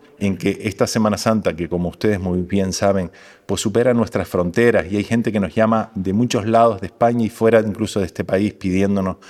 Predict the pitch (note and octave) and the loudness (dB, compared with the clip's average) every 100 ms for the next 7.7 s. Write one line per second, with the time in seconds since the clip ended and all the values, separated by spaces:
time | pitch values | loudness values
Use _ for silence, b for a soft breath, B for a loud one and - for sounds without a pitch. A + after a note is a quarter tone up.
0 | B B - G2+ F2 F#2 - E2+ A#2 A#2 | B B -4 -4 -2 -6 -6 -2 0 0
1 | B2 A#2 B B B - A#2 - A#2+ A2 | -2 -4 B B B -2 0 0 0 2
2 | G2+ F#2+ F2+ F2 F2+ D#2+ D#2+ D2+ D2+ _ | 2 0 -2 -4 -4 -2 -4 -6 -12 _
3 | _ _ _ _ _ _ - - F#2+ A#2+ | _ _ _ _ _ _ -6 -2 2 2
4 | B2 A#2 A2 G#2 G2 F2+ A#2 C3+ C3+ _ | 2 0 2 2 0 2 2 2 -4 _
5 | G#2+ F#2+ - G2+ E2 F#2 - D#2 - A2+ | -2 -2 0 -2 -2 -8 -6 -10 0 2
6 | A2 A2+ B B B G2 F2 G2+ E2+ F#2+ | 2 -2 B B B -6 -2 -2 -2 -4
7 | E2+ E2 E2+ G2 A2 A2+ B2 | -4 -2 2 4 4 2 -4